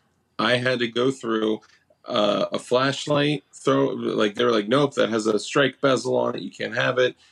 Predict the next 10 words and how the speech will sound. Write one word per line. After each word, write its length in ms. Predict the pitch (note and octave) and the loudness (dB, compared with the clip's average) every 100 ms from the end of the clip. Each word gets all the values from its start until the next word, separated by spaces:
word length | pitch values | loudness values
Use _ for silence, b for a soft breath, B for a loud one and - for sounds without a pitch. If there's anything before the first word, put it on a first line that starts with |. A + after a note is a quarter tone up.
| b | b
A, 400 | A#2 A2+ G#2+ G2+ - G#2+ | 0 2 4 2 -2 -2
um, 420 | G#2 G2+ G2+ G#2 | -2 0 -2 -4
little, 520 | A#2+ A#2 A2+ G#2+ G#2 - | -2 2 4 4 2 0
uh, 280 | G#2+ G#2 F#2+ | 2 2 2
O 120 | A2 | 0
C 240 | G#2+ C3 A#2+ | 0 -2 -2
spray, 340 | - B2 A#2+ | -2 0 0
the 120 | G#2+ | -2
little, 480 | G#2+ G#2+ G#2+ G#2 - | 0 0 2 0 0
um, 460 | G2+ G2+ G#2 G2+ G2+ | -2 0 -2 -6 -16